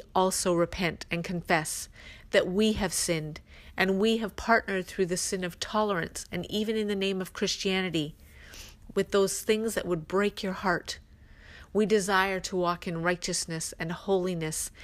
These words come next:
and again abide by the strength of your word over what man says or instructs. Please remember what you told your servant Moses. "If you are unfaithful to me,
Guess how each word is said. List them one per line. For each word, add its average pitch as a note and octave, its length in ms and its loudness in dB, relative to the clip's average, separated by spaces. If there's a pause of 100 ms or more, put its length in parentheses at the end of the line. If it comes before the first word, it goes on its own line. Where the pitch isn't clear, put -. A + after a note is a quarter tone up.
(220)
and F#3+ 100 2
again G3 440 2
abide F3+ 380 2
by F3+ 160 2
the E3+ 100 -4
strength F#3 440 -2
of F3+ 120 -2
your F3+ 120 2
word E3 400 2 (400)
over G#3 300 6
what F3 200 2
man F3 340 -2
says D#3+ 420 -2
or E3 140 -2
instructs. - 680 -4 (2750)
Please A3+ 440 4
remember G3 420 2
what F#3 180 0
you G3 100 -2
told F#3+ 300 -2
your F3+ 80 -2
servant E3+ 400 -2
Moses. E3+ 560 -4 (400)
"If B3+ 300 4
you A3+ 140 4
are F#3+ 160 6
unfaithful F#3+ 460 0
to - 200 -6
me, E3 340 -4